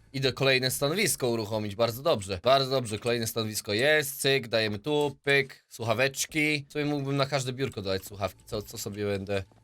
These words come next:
szkodził? Może tych słuchawek brakuje, żeby powyżej cztery zero nam dali opinię na internetach. To by było nawet spoko, no.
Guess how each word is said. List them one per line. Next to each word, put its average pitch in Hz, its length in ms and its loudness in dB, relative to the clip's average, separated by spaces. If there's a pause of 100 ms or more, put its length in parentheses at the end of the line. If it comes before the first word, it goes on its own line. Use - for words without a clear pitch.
(140)
szkodził? 98 380 -4
Może 127 260 0
tych 135 200 -8
słuchawek 214 400 0
brakuje, 127 400 -2
żeby 107 300 -2 (220)
powyżej 117 300 -2
cztery 117 300 -2
zero 113 240 0
nam 113 140 -2
dali 110 320 2
opinię 107 380 -4
na 104 160 0
internetach. 107 680 -2 (320)
To 113 60 -4
by 131 120 0
było 151 120 0
nawet 139 220 -4
spoko, 110 320 -10
no. 101 180 -12